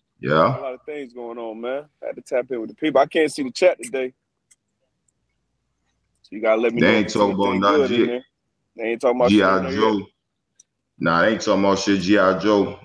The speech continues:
Speaker 1: three one seven, he talking shit. Um, but I'ma let him ride today, Paul.
Speaker 2: <laughs>
Speaker 1: I'ma let him slide. I'ma let him slide. But like you said, man, let's, let's,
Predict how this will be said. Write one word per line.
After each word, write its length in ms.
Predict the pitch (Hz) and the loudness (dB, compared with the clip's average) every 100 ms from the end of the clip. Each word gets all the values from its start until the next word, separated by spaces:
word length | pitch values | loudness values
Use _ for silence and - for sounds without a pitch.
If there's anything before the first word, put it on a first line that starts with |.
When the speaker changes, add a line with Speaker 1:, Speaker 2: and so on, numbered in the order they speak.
| - | -4
Speaker 1:
three 120 | 98 | 0
one 220 | 92 90 | 2 0
seven, 360 | - 104 101 90 | 0 2 2 2
he 80 | 95 | -2
talking 360 | - 90 90 | 0 0 0
shit. 380 | 87 - 98 92 - _ _ _ 71 | -4 0 2 0 -6 _ _ _ -4
Um, 600 | 80 80 80 78 71 - _ _ _ _ _ _ _ _ _ _ _ _ - | -2 0 0 -2 -6 -12 _ _ _ _ _ _ _ _ _ _ _ _ -8
but 140 | - 76 | 0 2
I'ma 160 | 90 | 4
let 160 | 90 92 | 2 2
him 180 | 90 90 | 0 2
ride 400 | 90 87 82 76 | 2 2 0 -2
today, 260 | 82 85 - _ _ | -2 -2 -8 _ _
Paul. 280 | 80 85 85 - | 0 2 2 0
Speaker 2:
<laughs> 100 | - | 0
Speaker 1:
I'ma 1120 | 175 - - 151 - - - - - - 90 | 0 0 0 0 -2 -4 -4 -6 -6 -2 0
let 120 | 87 87 | 0 0
him 120 | 85 | -2
slide. 460 | 85 87 82 78 - - | -2 0 0 0 -6 -8
I'ma 160 | 82 80 | -4 0
let 180 | 82 | 2
him 120 | 87 82 | 2 0
slide. 500 | - 80 78 76 73 - - _ _ _ _ _ _ _ - | 0 2 2 2 -2 -8 -20 _ _ _ _ _ _ _ -8
But 140 | 101 107 | 0 2
like 140 | 113 | 2
you 80 | 120 | 0
said, 380 | 110 135 127 110 | 0 2 2 4
man, 280 | 120 123 120 | 4 4 2
let's, 220 | 123 123 | 0 0
let's, 320 | 127 131 - | -2 -2 -10